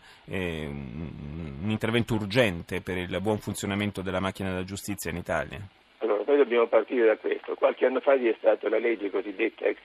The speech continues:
Speaker 2: C D L che ha sensibilmente ridotto i termini
Speaker 1: Sì.
Speaker 2: di prescrizione. Il risultato è che processi complessi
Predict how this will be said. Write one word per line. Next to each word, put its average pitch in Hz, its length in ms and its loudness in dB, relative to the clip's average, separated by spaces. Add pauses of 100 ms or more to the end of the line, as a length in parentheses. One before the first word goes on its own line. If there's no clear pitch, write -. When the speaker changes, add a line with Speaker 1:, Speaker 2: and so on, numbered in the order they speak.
Speaker 2:
C 120 80 -12
D 117 80 -8
L 120 360 2
che 110 100 2
ha - 100 2
sensibilmente 107 680 -4
ridotto 101 440 -2
i 98 60 -2
termini 95 240 -2
Speaker 1:
Sì. 92 120 -2
Speaker 2:
di 80 100 -4
prescrizione. - 640 -8 (100)
Il 123 120 -6
risultato 123 600 2
è 98 100 6
che 104 140 0
processi - 580 -4
complessi - 640 0